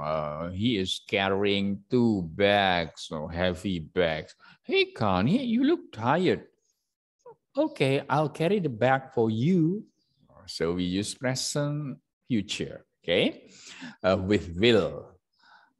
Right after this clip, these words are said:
because that is a spontaneous decision like that,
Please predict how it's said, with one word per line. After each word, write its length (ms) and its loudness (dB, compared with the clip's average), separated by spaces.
because 480 0
that 240 2
is 260 -4
a 80 -2
spontaneous 960 -2
decision 640 -10
like 240 -14
that, 220 -8